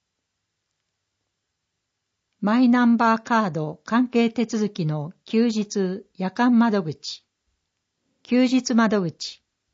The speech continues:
四月十四日日曜午前九時から正午。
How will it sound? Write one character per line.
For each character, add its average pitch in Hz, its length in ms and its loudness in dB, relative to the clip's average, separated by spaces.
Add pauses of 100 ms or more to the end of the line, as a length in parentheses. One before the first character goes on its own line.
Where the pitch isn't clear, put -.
(480)
四 - 220 -4
月 254 320 -2
十 226 240 0
四 196 160 0
日 160 280 -8
日 165 360 -4
曜 160 380 -4 (100)
午 214 180 0
前 202 260 0
九 - 180 -6
時 220 140 -2
か 175 140 -4
ら 143 180 -8
正 196 320 -2
午。 147 280 -10